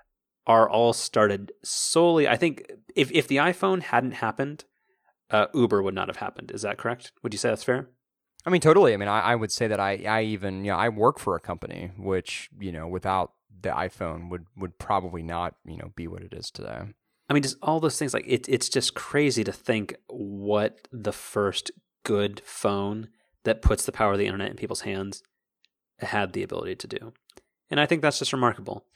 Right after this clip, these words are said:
Speaker 1: And I think it did a lot of good things, and I'm, and I'm glad Google got in the race and made Android, or sorry, acquired Android from Danger and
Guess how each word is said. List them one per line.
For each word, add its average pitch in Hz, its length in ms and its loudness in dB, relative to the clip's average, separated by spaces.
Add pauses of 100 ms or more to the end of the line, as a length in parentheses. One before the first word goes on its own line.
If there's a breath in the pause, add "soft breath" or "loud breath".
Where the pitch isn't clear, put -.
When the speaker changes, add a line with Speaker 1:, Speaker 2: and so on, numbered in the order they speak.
(480)
Speaker 1:
And 107 100 0
I 107 80 4
think 120 180 2
it - 100 0
did 110 120 2
a 98 60 0
lot 98 240 2
of 101 60 0
good 101 120 -4
things, 101 260 -4
and 101 120 -8
I'm, 101 220 -6
and 104 120 -6
I'm 98 80 -6
glad 104 520 2 (280)
Google 113 460 6
got 110 160 4
in 110 100 0
the 107 80 0
race 110 380 4 (100)
and 95 360 -6
made 95 220 -2
Android, 117 560 2
or 117 100 4
sorry, 101 280 0
acquired 110 440 2
Android 101 520 -2
from 101 300 -6
Danger 95 500 -4 (440 soft breath)
and 95 500 -2